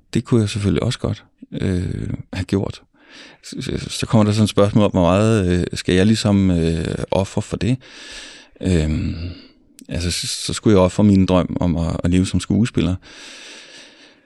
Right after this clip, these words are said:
Det, det, og, og det er jo der, dilemmaet kommer ind. Altså, hvad, hvad vægter, og, og selvfølgelig vægter begge ting, øh, enormt højt. Men, øhm,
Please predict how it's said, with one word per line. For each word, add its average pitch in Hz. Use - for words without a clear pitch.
Det, -
det, -
og, -
og -
det 104
er 101
jo 98
der, 101
dilemmaet 98
kommer 92
ind. 110
Altså, 92
hvad, 92
hvad 98
vægter, 95
og, 95
og 92
selvfølgelig 98
vægter 98
begge 95
ting, 107
øh, 85
enormt 87
højt. -
Men, 85
øhm, 87